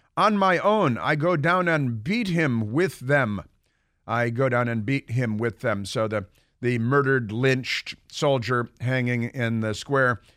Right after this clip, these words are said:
she went down and ge-, joined the mob in beating the Israeli soldier. Later, she tweeted happily about the border with Israel being overrun,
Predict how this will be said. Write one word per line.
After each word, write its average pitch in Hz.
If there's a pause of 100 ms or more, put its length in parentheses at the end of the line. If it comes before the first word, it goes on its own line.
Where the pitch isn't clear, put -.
(160)
she -
went 123
down 120
and 107
ge-, 127
joined 123
the 117
mob 117
in 110
beating 120
the 110
Israeli 104
soldier. 147 (520)
Later, 147
she 131
tweeted 160
happily 143
about 117
the 120
border 131
with 120
Israel 127
being 120
overrun, 120